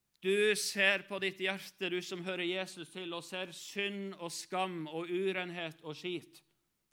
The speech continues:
Gud ser deg gjennom Jesus, fullkomment ren og rettferdig.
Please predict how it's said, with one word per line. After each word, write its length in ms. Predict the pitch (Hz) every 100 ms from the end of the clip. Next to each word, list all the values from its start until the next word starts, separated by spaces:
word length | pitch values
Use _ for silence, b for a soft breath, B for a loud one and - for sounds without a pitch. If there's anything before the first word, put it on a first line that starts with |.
| _ _ _ _ _ _ _ _ _ _ 170
Gud 460 | 185 196 196 160
ser 540 | - - 175 180 175 170
deg 300 | 165 151 135 156
gjennom 400 | 160 165 160 160
Jesus, 880 | 156 170 170 160 - 131 - - - _ _ _ _ _ _ _ _ _ _ _ _ _ _ _ - -
fullkomment 1120 | 185 185 180 170 - 151 143 143 139 - - _
ren 480 | 131 139 147 147 113 101 - _ _ _ _ -
og 180 | 117 120
rettferdig. 580 | 113 - 123 120 -